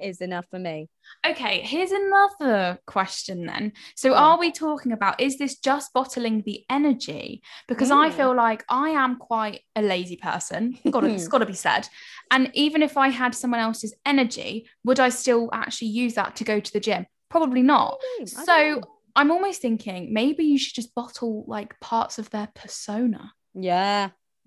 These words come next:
Speaker 2: So that
Speaker 1: Yes.
Speaker 2: I, I want to, I wanna, I want a drop of gym energy.
Speaker 1: Mm-hmm.
Speaker 2: Um, and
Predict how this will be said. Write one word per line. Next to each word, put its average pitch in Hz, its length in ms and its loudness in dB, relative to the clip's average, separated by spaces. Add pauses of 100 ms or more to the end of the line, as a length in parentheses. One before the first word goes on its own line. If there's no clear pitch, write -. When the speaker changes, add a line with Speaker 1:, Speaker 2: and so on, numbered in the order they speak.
(140)
Speaker 2:
So 240 60 6
that 226 300 4
Speaker 1:
Yes. - 140 -20
Speaker 2:
I, 233 220 4
I 233 300 4
want 226 320 -4
to, - 100 -12 (180)
I 226 160 2
wanna, 214 320 -2 (120)
I 226 120 0
want 208 160 0
a 190 60 -4
drop 208 260 -4
of 190 160 -10 (440)
gym 208 440 -2
energy. 208 720 -4 (480)
Speaker 1:
Mm-hmm. 202 180 -10
Speaker 2:
Um, 190 360 0 (120)
and 202 460 -2